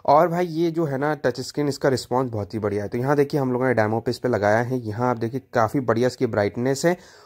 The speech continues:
का-, कैप्टिव टच तुरंत रिस्पॉन्स करता है, लैगिंग का कोई इशू नहीं है। यहाँ पर मैं डिवाइस की इन्फॉर्मेशन दूँ तो यहाँ देखिए, Android टेन वर्जन है, टू जी बी और थर्टी टू जी बी वेरिएंट है।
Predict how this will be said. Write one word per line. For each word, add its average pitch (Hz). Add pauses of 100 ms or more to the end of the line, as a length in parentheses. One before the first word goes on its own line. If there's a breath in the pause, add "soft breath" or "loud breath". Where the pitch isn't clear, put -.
(400 loud breath)
का-, 151
कैप्टिव 151
टच 185
तुरंत 175
रिस्पॉन्स 151
करता 147
है, 139
लैगिंग 123
का 143
कोई 131
इशू 131
नहीं 135
है। 139
यहाँ 113
पर 123
मैं 123
डिवाइस 110
की 139
इन्फॉर्मेशन 117
दूँ 120
तो 120
यहाँ 117
देखिए, 113 (320 loud breath)
Android 120
टेन 117
वर्जन 123
है, 143
टू 123
जी 117
बी 143 (280 soft breath)
और 107
थर्टी 113
टू 120
जी 120
बी 120
वेरिएंट 117
है। 147